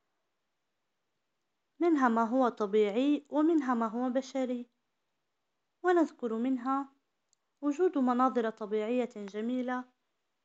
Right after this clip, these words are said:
مناخ معتدل، وجود مشاريع سياحية، ووجود مواقع أثرية تجذب السياح. سؤال:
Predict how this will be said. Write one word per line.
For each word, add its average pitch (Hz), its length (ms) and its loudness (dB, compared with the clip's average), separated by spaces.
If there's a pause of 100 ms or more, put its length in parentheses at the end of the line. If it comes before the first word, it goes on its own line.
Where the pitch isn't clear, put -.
(180)
مناخ 220 380 -8
معتدل، 262 720 -6 (1040)
وجود 285 320 -2
مشاريع 240 580 -2
سياحية، 262 880 -6 (1400)
ووجود 302 520 0 (340)
مواقع 240 680 0
أثرية 254 560 -2
تجذب 220 460 -6
السياح. 262 760 -6 (3250)
سؤال: 269 640 0